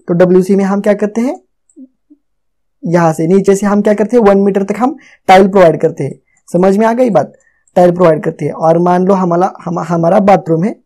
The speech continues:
तो बाथरूम में हम क्या करते हैं, throughout wall हम क्या करते हैं, वॉल को ही टाइल लगाते, लगा देते हैं, तो उसे हम क्या बोलते हैं, डैडो वर्क। और उसका units of measurement क्या होता है, मीटर स्क्वायर। कैसे मेजर करते हैं, ये हो चुकी इसकी हाइट और ये हो चुकी इसकी विड्थ।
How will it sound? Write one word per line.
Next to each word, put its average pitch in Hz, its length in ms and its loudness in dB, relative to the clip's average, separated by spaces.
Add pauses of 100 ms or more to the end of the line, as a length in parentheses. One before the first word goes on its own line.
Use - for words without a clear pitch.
(100)
तो 175 60 0
बाथरूम 202 340 2
में 226 60 0
हम 226 160 -2
क्या 226 140 -4
करते 226 200 -2
हैं, 262 100 -4
throughout 262 440 2
wall 185 260 4 (480)
हम 190 120 0
क्या 214 160 2
करते 214 280 -2
हैं, - 260 -2
वॉल 196 260 6
को 214 120 -2
ही 269 180 0
टाइल 196 280 4
लगाते, 160 380 4 (320)
लगा 156 260 4
देते 151 220 -4
हैं, 147 120 -4
तो - 440 0
उसे 185 160 0
हम 208 180 0
क्या 214 140 4
बोलते 208 280 2
हैं, 156 160 -2 (140)
डैडो 175 320 4
वर्क। 143 240 -4 (380)
और 165 120 2
उसका 175 240 0
units 190 240 0
of 208 120 2
measurement 214 440 0
क्या 233 100 0
होता 233 180 -2
है, 311 160 -6 (100)
मीटर 185 260 4
स्क्वायर। 165 260 -8 (440)
कैसे 196 220 2
मेजर 220 280 2
करते 220 260 -2
हैं, 311 140 -4 (140)
ये 175 120 4
हो 180 120 2
चुकी 185 240 -4
इसकी 180 240 -4
हाइट 220 360 -4 (960)
और 180 180 4
ये 196 160 2
हो 160 140 2
चुकी 185 240 -6
इसकी 180 240 -4
विड्थ। 202 320 0